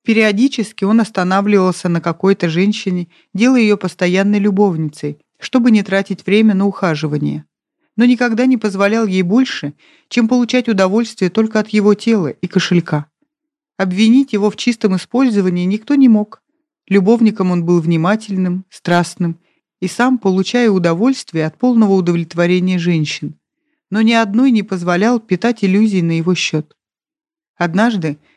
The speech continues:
разбившись о женскую подлость, узнав всю черноту женской души и собрав себя по частям, он зарекся выстраивать свой мир вокруг одной единственной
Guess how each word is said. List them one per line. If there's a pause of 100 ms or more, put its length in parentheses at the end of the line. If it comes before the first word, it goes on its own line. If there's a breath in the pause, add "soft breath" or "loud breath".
разбившись
о
женскую
подлость, (220 soft breath)
узнав
всю
черноту
женской
души (280)
и
собрав
себя
по
частям, (260)
он
зарекся (200)
выстраивать
свой
мир
вокруг
одной
единственной